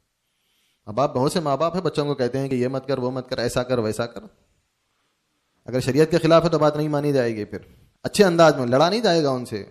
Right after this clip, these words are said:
بدتمیزی، بد اخلاقی، ب-، بد تہذیبی ان کے ساتھ نہیں کی جائے گی۔ ان کے ساتھ جو ہے نا لہجہ تیز نہیں کیا جائے گا، زبان تیز نہیں کی جائے گی، عزت کے ساتھ ان کو بتایا جائے گا، پورے احترام کے ساتھ ان کو بتایا جائے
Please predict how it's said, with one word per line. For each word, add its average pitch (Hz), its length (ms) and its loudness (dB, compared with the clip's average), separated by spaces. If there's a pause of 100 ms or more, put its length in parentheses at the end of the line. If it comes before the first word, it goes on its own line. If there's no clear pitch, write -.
(100)
بدتمیزی، 139 440 -2
بد 139 120 2
اخلاقی، 147 400 0
ب-، 135 200 -4
بد 131 140 -4
تہذیبی 135 340 -2
ان 147 80 -4
کے 143 100 -2
ساتھ 151 160 -2
نہیں 156 120 -6
کی 147 120 -4
جائے 123 280 -2
گی۔ 95 100 -14 (1120)
ان 127 100 -6
کے 131 80 0
ساتھ 147 220 2
جو 147 100 4
ہے 151 60 2
نا 160 100 0
لہجہ 139 340 4
تیز 143 160 4
نہیں 143 160 -4
کیا 131 160 2
جائے 113 260 -2
گا، 110 80 -2
زبان 123 300 -2
تیز 143 180 0
نہیں 143 120 -2
کی 135 160 -4
جائے 107 240 -4
گی، 117 140 -2
عزت 156 280 4
کے 165 80 4
ساتھ 156 280 2
ان 151 80 -4
کو 147 80 -2
بتایا 135 320 0
جائے 127 240 -2
گا، 120 60 -2
پورے 175 320 2
احترام 160 320 0
کے 143 60 -4
ساتھ 135 180 -4
ان 127 120 -8
کو 120 80 -8
بتایا 110 300 -6
جائے 107 260 -8